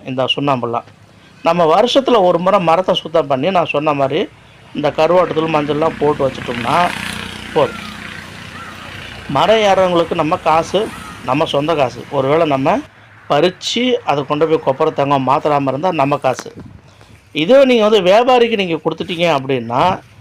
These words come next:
அவங்க டைரக்டா வருவாங்க, அவங்களே மரம் ஏறுவாங்க, காய அறுப்பாங்க,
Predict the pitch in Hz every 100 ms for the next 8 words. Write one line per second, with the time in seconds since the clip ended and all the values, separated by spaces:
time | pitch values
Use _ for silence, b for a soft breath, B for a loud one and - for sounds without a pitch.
0 | - _ 131 160 170 147 160 180 185 160
1 | 147 170 180 180 220 226 - 135 151 170
2 | 147 147 160 160 160 160 165 180 175 -
3 | 139 156 147 147 - 160 156 190 208